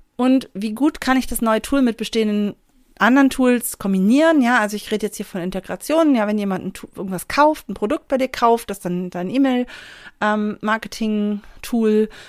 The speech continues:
äh, ausgelöst wird und eine Bestätigungsmail und, und, und, das mit der Website alles funktioniert. Das muss halt auch alles klappen können. Und manchmal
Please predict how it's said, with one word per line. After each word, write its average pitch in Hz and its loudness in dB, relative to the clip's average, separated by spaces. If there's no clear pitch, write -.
äh, 202 0
ausgelöst 214 0
wird 220 4
und 202 -6
eine 208 -2
Bestätigungsmail 220 0
und, 190 -4
und, 196 -6
und, 262 2
das - -12
mit 233 -4
der 277 0
Website 233 2
alles 196 -4
funktioniert. 208 0
Das 214 -4
muss 285 4
halt 240 0
auch 226 2
alles 226 0
klappen 254 0
können. 180 -4
Und 208 -4
manchmal 262 2